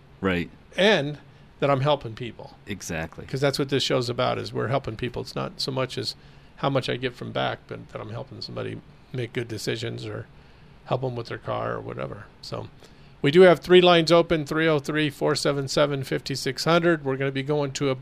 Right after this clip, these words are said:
Speaker 2: a long break over this, and we'll be back in a little bit. So you're listening to Drive Radio on K L Z five sixty.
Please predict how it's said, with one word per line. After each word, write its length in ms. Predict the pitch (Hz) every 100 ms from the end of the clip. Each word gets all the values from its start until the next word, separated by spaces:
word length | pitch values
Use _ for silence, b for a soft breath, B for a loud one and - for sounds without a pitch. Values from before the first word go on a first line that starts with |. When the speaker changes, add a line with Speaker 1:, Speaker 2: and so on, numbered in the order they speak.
| 165
Speaker 2:
a 100 | 170
long 280 | 131 139 127
break 400 | 143 156 156 - B B B B -
over 240 | 131 131 123
this, 280 | 131 143 -
and 80 |
we'll 100 | 120
be 160 | 123 131
back 420 | 127 135 156 -
in 60 | 147
a 60 | 123
little 180 | 127
bit. 220 | 143 190 - - -
So 160 | -
you're 140 | 123 127
listening 340 | 135 139 127
to 60 | 123
Drive 320 | 120 131 127
Radio 420 | 139 196 214 214 -
on 220 | 127 117 120
K 260 | - 139
L 140 | 151 151
Z 260 | 147 127
five 260 | 117 123 120
sixty. 420 | - - - -